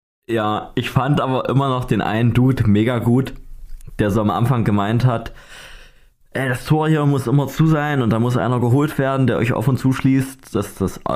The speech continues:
Bandauto auf das Gehöft kann und wieder runter“, was ich alles völlig verstehe und so <laughs> mega geil und so.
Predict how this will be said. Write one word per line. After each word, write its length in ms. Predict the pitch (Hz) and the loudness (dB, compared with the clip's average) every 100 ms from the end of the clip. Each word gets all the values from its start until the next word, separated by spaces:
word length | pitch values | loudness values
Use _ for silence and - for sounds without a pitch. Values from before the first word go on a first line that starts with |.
| 98 92 95 | -2 -2 -2
Bandauto 1000 | 113 127 - 110 117 123 123 120 - - - - _ | 0 0 0 0 0 0 2 0 -4 -14 -20 -20 _
auf 280 | 80 120 - | -6 -6 -2
das 280 | 120 - | -4 -2
Gehöft 420 | - 120 131 - - | 0 0 -2 -6 -4
kann 280 | 143 139 | 0 0
und 220 | - 117 113 | 0 0 2
wieder 120 | 120 | 2
runter“, 400 | 107 120 151 131 | 2 2 2 0
was 140 | 110 110 | 0 0
ich 80 | 110 | 0
alles 240 | 95 117 | 0 -2
völlig 200 | 120 117 | -2 -2
verstehe 460 | 110 - 113 131 131 | -2 0 2 2 2
und 160 | 107 | 0
so 240 | 101 98 - - - - - | 2 0 -2 -12 -20 -12 -6
<laughs> 420 | - - 123 123 | -4 2 0 2
mega 300 | 131 123 127 | 0 2 0
geil 260 | 104 104 135 | 0 0 2
und 120 | 123 | 2
so. 140 | 123 | 0